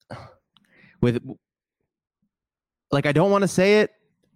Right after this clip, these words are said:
'cause I don't think he'll be that, but, like, you know, I'm, I don't even know if I should say it, but the Udonis Haslam thing, where it's like he's really just there to, to pump up, uh,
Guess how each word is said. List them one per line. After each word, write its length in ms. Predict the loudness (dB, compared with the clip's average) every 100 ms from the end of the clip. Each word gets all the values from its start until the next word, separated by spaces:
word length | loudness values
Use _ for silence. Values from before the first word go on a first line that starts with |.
| _
'cause 140 | -2 0
I 80 |
don't 280 | 0 -2 -2
think 180 | -2 0
he'll 120 | 0
be 220 | 0 0
that, 380 | 0 0 -2 -6 _ _ _ -4
but, 160 | -2
like, 400 | -2 -4 -4 -12 -20 _ _ _ _ _ _ _ _ _ _ _ _ _ _ _ _ _ _ -2
you 60 |
know, 120 | 0 0
I'm, 220 | 0 0
I 80 | 0
don't 140 | 0
even 120 | 0
know 80 | 0
if 80 | -2
I 40 |
should 200 | -2 -4
say 120 | -2
it, 60 | -4
but 100 | -2
the 160 | 0 2
Udonis 260 | 0 -2
Haslam 400 | -2 -4 -2 -4
thing, 300 | -4 -4 -4 -2
where 200 | -2 -2
it's 160 | -2
like 160 | -4 -2
he's 160 | -2 0
really 260 | 0 0
just 240 | -2 -6 -4
there 280 | -2 -2
to, 320 | -2 -4 -4 -6
to 200 | -8 -6
pump 300 | -4 -4 -4
up, 260 | -4 -4
uh, 360 | -4 -2 -4